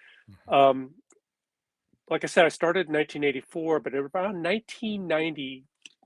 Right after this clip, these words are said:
Speaker 2: uh, nineteen ninety, ninety-one or so, I met this guy named Jeff Colvin. And Jeff
Speaker 1: Mm-hmm.
Speaker 2: Colvin, as many of you know, probably listeners know,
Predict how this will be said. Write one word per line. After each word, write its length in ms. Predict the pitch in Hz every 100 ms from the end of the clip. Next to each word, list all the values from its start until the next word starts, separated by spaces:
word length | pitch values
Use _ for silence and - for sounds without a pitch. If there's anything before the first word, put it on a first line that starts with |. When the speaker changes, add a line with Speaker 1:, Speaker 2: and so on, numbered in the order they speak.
| -
Speaker 2:
uh, 960 | 156 165 160 160 156 156 156 151 151 147
nineteen 420 | 156 165 156 131
ninety, 380 | 131 147 147 143
ninety-one 460 | 143 139 135 139
or 40 | 139
so, 340 | - 131 120 - _ _ _ _
I 80 | 156
met 240 | 151 208 -
this 160 | -
guy 200 | - 156
named 240 | 147 135 117
Jeff 200 | 143 127
Colvin. 480 | - 127 120 110 98 _ _ _ -
And 120 | 139
Jeff 180 | 185 190
Speaker 1:
Mm-hmm. 120 | -
Speaker 2:
Colvin, 400 | 170 160 139 131
as 220 | 139 127
many 200 | 135 139
of 80 | 135
you 160 | 135 127
know, 300 | 123 123 131 -
probably 300 | 143 131 123
listeners 460 | 135 135 139 120 117
know, 300 | 110 107